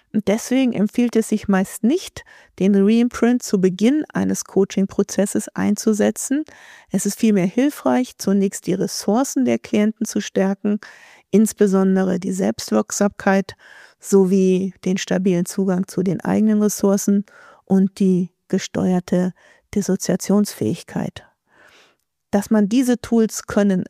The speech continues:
sollte als Klient, bevor man dann mal durch den Reimprint geführt wird, das ist auch der Grund, warum ich den systemischen Reimprint erst am Ende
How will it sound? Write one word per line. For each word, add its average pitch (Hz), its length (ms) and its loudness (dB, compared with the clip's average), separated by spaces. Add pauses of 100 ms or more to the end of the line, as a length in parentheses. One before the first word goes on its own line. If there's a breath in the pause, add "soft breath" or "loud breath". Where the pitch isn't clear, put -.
sollte 190 720 2 (160)
als 196 320 -2
Klient, 202 600 -2 (460 loud breath)
bevor 196 300 0
man 208 300 2 (220)
dann 190 320 0
mal 190 300 0 (120)
durch 190 160 0
den 180 200 -2
Reimprint 220 540 0
geführt 185 400 -2
wird, 190 300 -2 (480 loud breath)
das 240 200 -2
ist - 220 -4
auch 208 320 0 (300 soft breath)
der 202 380 0
Grund, 233 400 -2
warum 202 260 0
ich 220 120 -2
den 202 180 -2
systemischen 202 560 -2
Reimprint 220 720 0 (320 loud breath)
erst 208 320 -2
am 196 180 0 (140)
Ende 220 640 4